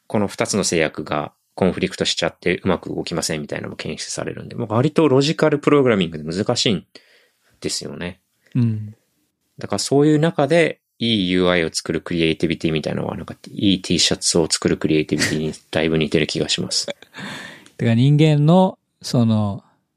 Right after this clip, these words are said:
Speaker 2: 脇とか、
Speaker 1: うん。
Speaker 2: 肩とか、お腹とか、背中とか、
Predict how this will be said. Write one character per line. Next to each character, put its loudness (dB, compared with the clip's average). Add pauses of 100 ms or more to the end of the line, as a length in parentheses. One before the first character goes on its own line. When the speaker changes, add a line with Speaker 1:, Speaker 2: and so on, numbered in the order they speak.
(720)
Speaker 2:
脇 2
と 0
か、 -6 (200)
Speaker 1:
う 0
ん。 -8
Speaker 2:
肩 0
と -4
か、 -4 (380)
お 4
腹 2
と 0
か、 -6
背 2
中 2
と -6
か、 -6